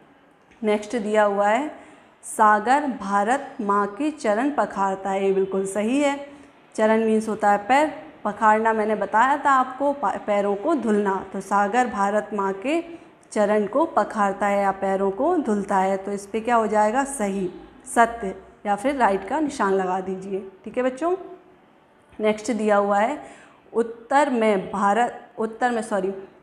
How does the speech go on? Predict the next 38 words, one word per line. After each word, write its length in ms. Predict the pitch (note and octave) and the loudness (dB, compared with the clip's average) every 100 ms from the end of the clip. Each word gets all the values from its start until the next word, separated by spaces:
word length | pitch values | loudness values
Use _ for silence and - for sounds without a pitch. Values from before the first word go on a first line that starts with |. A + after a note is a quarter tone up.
| - - | -10 -6
उत्तर 360 | A3 - C#4+ | -4 0 2
में 240 | C4+ B3 F#3+ | 2 2 4
बादल 380 | G3+ G3 B3 | 4 4 2
हिमालय 520 | A#3+ G#3+ G3+ G3+ A3 C#4 | 0 0 2 2 0 -2
से 180 | C#4+ | -4
टकराकर 580 | C4 G3 G3 F#3+ G3 C#4 | -4 -4 0 0 2 0
जल 280 | A3+ A3 C4 | 0 2 2
बरसाते 580 | G#3+ F#3+ F#3+ F#3+ F#3+ F#3+ | 0 0 -2 -2 0 0
हैं।" 400 | F#3 F#3 - - - - - | 0 -2 -12 -20 -20 -20 -12
तो 100 | G3 F#3+ - - - - - - - - - | -10 -10 -18 -20 -20 -20 -20 -20 -20 -10 -8
उत्तर 300 | A3 A#3 A#3+ | 0 2 4
में 160 | C4 | 2
जो 100 | B3 | 0
हिमालय 500 | A#3 G#3 G3 G3 G#3+ | 0 0 2 4 4
है, 200 | A3 G#3+ | 2 0
जो 140 | G3 G3+ | -2 -4
कि 280 | A#3 A#3 - - - | -2 -4 -6 -16 -8
विश्व 340 | G3 B3 C4+ C#4 | -4 -2 -2 -2
की 140 | C4 | 0
सबसे 440 | C4 A3 - C4+ | 0 -2 -2 0
बड़ी 280 | A#3 G#3 A3+ | 2 2 2
पर्वतमाला 680 | A3+ G3+ G#3 G3+ G3+ F#3+ F#3+ | 2 2 2 2 2 4 4
है, 400 | G3+ B3+ C#4+ - - - | 2 -2 -8 -12 -20 -8
उससे 320 | A3+ A#3 C4+ C4 | -6 -4 -2 0
जब 180 | B3+ | 2
बादल 340 | G#3 G#3 A3 A#3+ | 4 4 4 0
टकराते 580 | - G3 G3+ G3 G3 A#3+ | -2 0 2 2 2 -4
हैं 260 | B3 B3+ | -4 -4
तो 280 | A#3+ G#3+ G3 | -4 -4 -2
जल 200 | G#3 G#3+ | 2 2
बरसता 480 | G3+ G#3 G#3+ - C4+ | 2 0 -2 0 2
है। 200 | A#3+ A3+ | 2 0
मैंने 180 | G#3 G#3+ | 0 2
आप 160 | G#3 | 0
सभी 260 | G#3+ G#3+ G#3+ | -2 -6 -4
को 140 | A#3 | -4
पहले 340 | A3+ G3 G3 | -2 -2 0
ही 60 | A#3 | 0